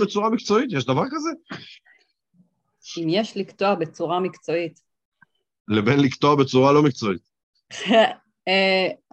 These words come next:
Speaker 2: אני בטוחה שיש, כאילו. יש הבדל בין, אה, להגיד לבן אדם, "בואנה, אתה חופר".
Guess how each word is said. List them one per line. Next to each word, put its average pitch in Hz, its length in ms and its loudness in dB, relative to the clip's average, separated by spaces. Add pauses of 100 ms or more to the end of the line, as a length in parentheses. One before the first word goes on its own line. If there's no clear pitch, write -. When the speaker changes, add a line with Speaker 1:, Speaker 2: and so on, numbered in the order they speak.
(440)
Speaker 2:
אני 170 220 -6
בטוחה 175 440 -6
שיש, 156 540 -4
כאילו. 147 400 -8 (580)
יש 180 220 -4
הבדל 180 380 -2
בין, 160 220 2
אה, 151 540 -2
להגיד 151 360 -4
לבן 151 240 -6
אדם, 151 260 -6
"בואנה, 165 220 -4
אתה 143 140 -14
חופר". 185 440 -6